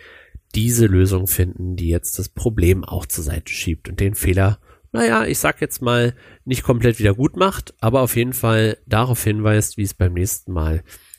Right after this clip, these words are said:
verhindert werden kann. Hm? Ganz einfach. Denn wir dürfen ja auch nicht vergessen, es gibt einfach auch Umstände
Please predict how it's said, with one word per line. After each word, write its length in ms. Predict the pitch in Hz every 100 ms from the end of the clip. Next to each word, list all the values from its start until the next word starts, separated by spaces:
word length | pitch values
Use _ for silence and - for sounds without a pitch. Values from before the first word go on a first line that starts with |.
| -
verhindert 460 | - 117 113 90 -
werden 220 | 76 104
kann. 280 | - - - _ _ _ _ -
Hm? 200 | - 220 _ _ _
Ganz 240 | - 98 -
einfach. 460 | 90 85 - - _ _ _ _ _ _ _ _ _ _ _ _ _ _ _ _ -
Denn 420 | - 101 107 104 - _ _ _ _ _ _ _ _
wir 140 | 110
dürfen 300 | 117 165 165
ja 120 | 135 117
auch 120 | 120
nicht 180 | 143 -
vergessen, 640 | 107 110 120 151 165 180 _ _ _ _ _ _ _ - _ _ _ _ _ _ _ _ _ _ _ _ _ -
es 120 | -
gibt 240 | 143 - -
einfach 360 | 113 - 110
auch 160 | - -
Umstände 920 | - 147 - - 170 175 190 220